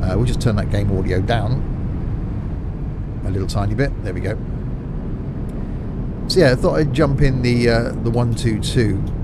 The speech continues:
for this trip. We've driven the one oh six a lot.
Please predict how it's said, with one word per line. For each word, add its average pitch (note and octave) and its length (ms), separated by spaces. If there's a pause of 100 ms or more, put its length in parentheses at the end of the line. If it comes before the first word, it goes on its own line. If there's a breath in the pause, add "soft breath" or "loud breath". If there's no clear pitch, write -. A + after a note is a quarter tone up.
(480)
for G#2 80
this G2 180
trip. B2 240 (2000)
We've A#2 120
driven B2 220
the A2+ 100
one A#2+ 420
oh A2 120
six - 540 (220)
a G#2+ 60
lot. A2 260